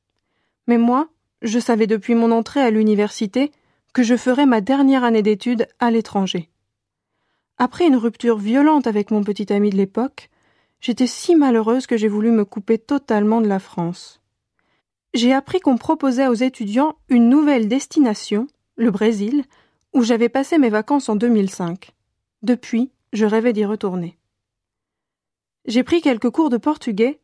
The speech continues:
et j'ai passé un entretien de motivation où j'ai su être persuasive. Et finalement, j'ai fait partie des trois étudiants qui ont été choisis pour faire une année d'études à l'université de Rio.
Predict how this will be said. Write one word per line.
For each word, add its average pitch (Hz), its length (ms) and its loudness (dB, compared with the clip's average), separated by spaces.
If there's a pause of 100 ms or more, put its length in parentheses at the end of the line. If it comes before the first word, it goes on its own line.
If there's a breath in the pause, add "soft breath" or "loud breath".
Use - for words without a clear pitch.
(140)
et 262 80 0
j'ai 226 140 0
passé 247 340 0
un 233 160 2
entretien 262 420 0
de 226 80 2
motivation 247 760 -2
où 240 80 0
j'ai 214 140 0
su 226 180 -4
être 262 200 -2
persuasive. 180 760 -6 (720)
Et 247 80 2
finalement, 226 580 2 (460)
j'ai 247 120 2
fait 320 140 -2
partie 294 300 -4
des 254 100 2
trois 330 300 0
étudiants 247 400 -2
qui 240 160 -2
ont 226 60 -2
été 226 260 -2
choisis 226 440 -2
pour - 160 -6
faire 220 220 -2
une 226 140 2
année 294 200 4
d'études 214 520 -2 (180)
à 240 120 0
l'université 220 680 -2
de 214 100 -2
Rio. 180 300 -8